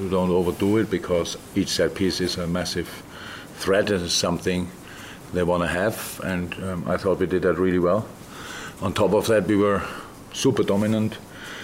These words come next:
switched the sides, played the ball, kept them running, but both goals came from counter-attack, so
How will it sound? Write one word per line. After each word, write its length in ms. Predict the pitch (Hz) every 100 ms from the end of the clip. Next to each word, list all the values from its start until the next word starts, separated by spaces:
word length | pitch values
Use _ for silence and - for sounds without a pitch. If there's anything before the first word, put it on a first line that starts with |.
| -
switched 280 | - 110 -
the 60 | 95
sides, 500 | 113 101 98 - -
played 280 | - 104 92
the 60 |
ball, 400 | 80 95 95 92 - - - - - - - -
kept 180 | - 98
them 160 | 104 98
running, 340 | 92 98 92 - - - - - - - - - -
but 160 | 98
both 240 | 104 95 -
goals 240 | 101 95
came 160 | - 98
from 160 | 101
counter-attack, 580 | 90 95 92 90 107 98
so 260 | - 98